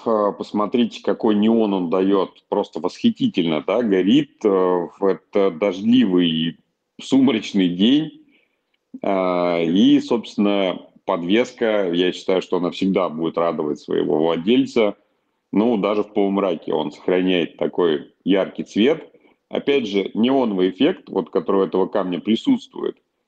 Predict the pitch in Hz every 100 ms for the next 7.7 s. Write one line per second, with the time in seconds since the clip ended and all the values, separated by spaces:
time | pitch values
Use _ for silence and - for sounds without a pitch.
0 | _ _ _ 110 110 123 160 143 117 104
1 | - 107 - 85 - 101 85 76 80 78
2 | 92 131 160 139 131 127 117 120 120 117
3 | - 95 87 85 80 - 104 123 135 90
4 | 98 214 - 78 - - 90 95 101 -
5 | 85 - 76 78 123 143 85 80 95 82
6 | 78 73 120 160 90 85 85 113 104 92
7 | 85 90 78 76 78 98 85